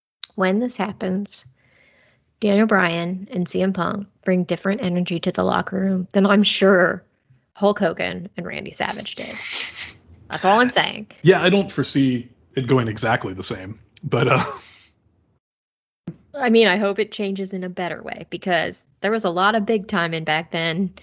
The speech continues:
Speaker 1: I feel like everyone big timed each other, even when they didn't deserve it or have the fame to carry it. So hopefully that is not the attitude of these two men.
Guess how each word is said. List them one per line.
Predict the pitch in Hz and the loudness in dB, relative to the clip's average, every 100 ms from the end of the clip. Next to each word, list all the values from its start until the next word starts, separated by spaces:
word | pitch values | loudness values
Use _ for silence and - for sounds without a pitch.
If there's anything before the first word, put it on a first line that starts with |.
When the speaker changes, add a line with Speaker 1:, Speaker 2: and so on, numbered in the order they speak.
| _ _ _ - | _ _ _ -16
Speaker 1:
I | |
feel | - 214 | 2 2
like | 202 | 6
everyone | 247 247 185 175 | 4 4 0 -2
big | 165 170 | -6 -8
timed | 165 175 165 | -4 -4 -4
each | 165 - | -8 -6
other, | 170 165 | -6 -4
even | 190 208 | -4 -4
when | 208 202 | -4 -2
they | |
didn't | 202 214 185 | -2 -2 -4
deserve | 190 214 208 | -4 -2 0
it | 175 - - | -2 -8 -10
or | 190 | -8
have | 185 185 | -4 -4
the | 185 | -4
fame | - 185 180 | 0 2 2
to | 190 | -6
carry | - 180 185 170 | -6 -6 -4 -6
it. | - - _ _ _ _ | -8 -18 _ _ _ _
So | - 175 170 | 2 2 4
hopefully | 220 220 214 196 190 190 _ _ - | 2 2 0 2 0 -4 _ _ -2
that | 190 | 0
is | 185 | 0
not | 190 185 190 | -4 -4 -4
the | |
attitude | 185 180 170 185 170 | -4 -4 -4 -6 -8
of | 165 | -8
these | 165 170 | -8 -8
two | - - 185 | -6 0 2
men. | 175 170 151 160 | 2 0 -2 -4